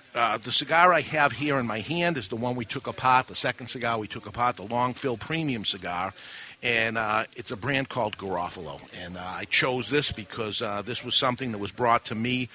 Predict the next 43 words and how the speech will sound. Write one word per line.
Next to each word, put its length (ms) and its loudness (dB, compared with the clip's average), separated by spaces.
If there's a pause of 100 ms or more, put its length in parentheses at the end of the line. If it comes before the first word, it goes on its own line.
(240)
a 60 -4
cigar 300 4
that 60 0
was 100 -4
brought 300 2
to 80 -4
me 380 -2
in, 360 -2
uh, 300 0
three 180 -4
years 280 2
ago. 260 -8 (580)
And 260 0
a 220 0
cigar 300 4
manufacturer 680 0
came 300 -2
to 100 -8
me, 400 -4
uh, 160 -6
on 180 -4
my 140 -4
fiftieth 480 -8
birthday 480 0 (400)
and 140 -6
brought 320 4
me 80 -4
a 80 -2
box 540 2 (100)
of 240 0
these 180 -6
cigars. 640 -2
My 140 -8
last 320 -4
name 120 -10
is 120 -6
Garofalo, 540 -6 (180)
and 80 -12
it 100 -12
was, 240 -6
uh, 280 -6 (340)
a 60 -8
gift. 480 -4